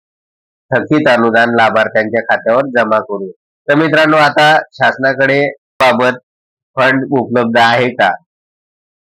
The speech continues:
तर मित्रांनो, सा-, सामाजिक न्याय व विशेष सहाय्य योजनेसाठी केंद्र सरकार व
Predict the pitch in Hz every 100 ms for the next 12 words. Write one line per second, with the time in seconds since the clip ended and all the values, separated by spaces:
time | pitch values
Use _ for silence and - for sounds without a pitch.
0 | _ - 127 139 135 139 139 147 143 -
1 | 120 - _ _ _ _ _ _ _ _
2 | _ _ - 123 120 135 135 135 127 127
3 | 131 127 120 113 127 127 120 113 120 120
4 | 113 107 110 120 120 123 - _ _ _
5 | - 127 123 127 104 - _ _ _ 127
6 | 127 131 131 131 120 120 123 123 123